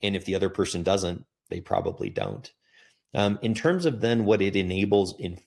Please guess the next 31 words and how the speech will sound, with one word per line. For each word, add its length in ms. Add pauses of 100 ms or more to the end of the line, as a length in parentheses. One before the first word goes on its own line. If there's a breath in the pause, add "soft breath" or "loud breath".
further 380
competitive 640
advantage, 760 (360 soft breath)
you 220
might 240
have 320
better 240
efficiencies 680
to 100
your 100
systems 480
because 320
of 100
what 220
you 80
learned. 340 (580 soft breath)
You 120
might 220
actually 320
have 280 (120)
better 360
methods 440
and 140
processes 880 (260)
because 400
of 140
what 180
you 100
learned 420 (340)
in 240
measuring. 500